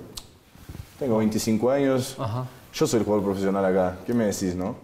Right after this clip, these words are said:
Speaker 1: Y me dijo, "Sí, tenés que aprender a hacer un par de movimientos, tenés que aprender a jugar sin la pelota, porque vos siempre buscás la pelota, pues sos bueno con la pelota, pero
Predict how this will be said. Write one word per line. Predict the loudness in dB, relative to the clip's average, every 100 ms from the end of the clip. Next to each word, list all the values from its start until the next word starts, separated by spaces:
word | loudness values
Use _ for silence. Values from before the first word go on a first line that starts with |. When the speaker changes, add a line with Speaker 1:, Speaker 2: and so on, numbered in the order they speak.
| -12
Speaker 1:
Y | -4
me | -2
dijo, | -2 -2
"Sí, | 0 2 2
tenés | -2 0
que | -2
aprender | 0 2 2
a |
hacer | 2 0
un | 0
par | 0
de | 2
movimientos, | 2 0 2 2 0 -4
tenés | -4
que | -2
aprender | -2 -2 0 0
a |
jugar | 0 -2
sin | -2 -6
la | -2
pelota, | 0 2 0 -2
porque | -4 -6
vos | -6 -4
siempre | -4 -2 -2
buscás | -4 -2 -2
la | -2
pelota, | -2 0 0 0
pues | -2 -6
sos | -4
bueno | 0 0 0
con |
la | 0
pelota, | 0 0 2 0
pero | 0 -2